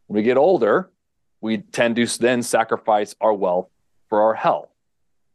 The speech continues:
And I'm just a big advocate saying you don't, it doesn't have to be that polar opposite design. It, it, it can be a bit of both. And, you know, to simply play out the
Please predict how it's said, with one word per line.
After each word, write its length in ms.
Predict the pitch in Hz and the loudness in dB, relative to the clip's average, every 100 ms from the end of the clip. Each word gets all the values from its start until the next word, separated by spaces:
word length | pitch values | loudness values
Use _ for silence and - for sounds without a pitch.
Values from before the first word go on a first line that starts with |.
| - | -2
And 100 | 113 | 0
I'm 120 | 131 | 0
just 140 | 139 | -2
a 40 | 135 | -2
big 200 | - 208 | 0 2
advocate 460 | 147 151 117 113 | 2 2 -4 -8
saying 200 | - 110 | -4 -4
you 100 | 104 | -2
don't, 300 | 104 135 143 - | -2 0 0 -2
it 140 | 117 | -6
doesn't 200 | - 139 | -2 -2
have 260 | 120 143 127 | -2 -4 -4
to 80 | - | -8
be 200 | - 120 | -4 -2
that 280 | 107 104 - | 0 0 -4
polar 340 | - 120 104 | -2 0 2
opposite 600 | 95 104 - - 95 87 _ _ _ _ _ _ _ _ - | 0 -2 -4 -8 -4 -4 _ _ _ _ _ _ _ _ -4
design. 420 | 196 123 87 - | 0 2 0 -6
It, 40 | 95 | -18
it, 440 | - 104 107 113 | -14 -4 -2 0
it 100 | 113 | -2
can 140 | 110 101 | 0 2
be 160 | 123 | 2
a 40 | 98 | 2
bit 180 | 98 | 0
of 120 | 90 82 | -2 -2
both. 400 | 110 92 85 - | 0 0 -4 -4
And, 240 | 95 87 - _ _ _ _ _ _ | -4 -4 -10 _ _ _ _ _ _
you 80 | 117 | 0
know, 100 | 107 | 0
to 60 | 95 | 0
simply 300 | - 127 110 | -4 -2 -2
play 220 | - 117 | 0 2
out 200 | 107 - | 2 0
the 280 | 98 95 | -4 -4